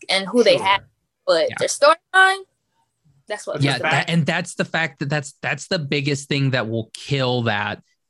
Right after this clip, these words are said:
Speaker 3: is
Speaker 1: The
Speaker 3: the story.
Speaker 1: story. Like,
Speaker 2: Yeah.
Speaker 1: if they probably would have continued from the first one, 'cause they could have continued. It had a little let up,
Speaker 2: Yeah.
Speaker 1: but unless change it, I don't know.
Speaker 2: Yeah.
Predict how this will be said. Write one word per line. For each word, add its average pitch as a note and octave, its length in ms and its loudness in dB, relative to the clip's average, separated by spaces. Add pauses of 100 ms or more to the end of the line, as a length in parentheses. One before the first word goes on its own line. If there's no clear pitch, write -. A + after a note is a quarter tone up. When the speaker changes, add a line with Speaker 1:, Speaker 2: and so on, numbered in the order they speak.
Speaker 3:
is C3+ 140 -2
Speaker 1:
The G#3+ 80 6
Speaker 3:
the B2 60 4
story. A#2 540 2
Speaker 1:
story. A3 180 2 (440)
Like, - 140 2
Speaker 2:
Yeah. - 60 6
Speaker 1:
if A#3+ 60 4
they E4 100 4
probably F#4 220 4
would E4+ 120 0
have D4 100 4
continued D4 480 -4
from A#3 120 -12
the F#3 100 -16
first C4+ 340 2
one, C4 280 -2
'cause B3+ 120 -2
they D#4 120 6
could D4+ 300 4
have B3 160 -2
continued. A3 540 -12
It G3+ 180 -2
had B3 160 -4
a A3+ 80 0
little G3 200 -2
let F#3+ 180 0
up, G#3+ 240 0 (420)
Speaker 2:
Yeah. G#3+ 120 -14
Speaker 1:
but C#3+ 260 0 (600)
unless A3+ 280 2
change G3 320 -6
it, D#3 120 -6
I - 40 -4
don't D#3 200 -8
know. - 160 -12 (680)
Speaker 2:
Yeah. F#2+ 200 -16